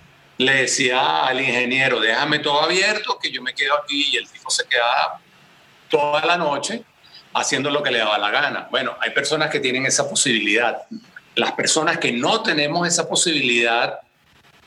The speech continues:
agarra un papel y un lápiz y escribe todo lo, todas las posibilidades que tú creas,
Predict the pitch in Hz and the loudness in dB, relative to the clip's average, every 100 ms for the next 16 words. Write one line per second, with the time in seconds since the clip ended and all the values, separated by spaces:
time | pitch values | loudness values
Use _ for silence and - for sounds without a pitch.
0 | - 113 110 117 151 180 185 175 175 170 | -4 0 2 2 0 0 0 2 0 0
1 | 185 175 175 175 220 190 196 - 120 113 | 2 4 2 0 -2 -4 -6 -6 -2 0
2 | 110 107 - - - - - - - - | 0 -2 -10 -20 -20 -20 -20 -20 -20 -20
3 | - _ - 135 - 147 147 156 147 156 | -20 _ -2 -2 0 0 0 -2 0 0
4 | 180 175 127 120 117 117 - 170 196 226 | 2 0 0 0 -2 -4 -4 0 2 0
5 | 214 180 165 135 131 120 127 165 196 170 | -2 -2 0 0 0 0 2 2 2 -2
6 | 165 143 143 143 156 160 | -8 -8 -4 0 0 -2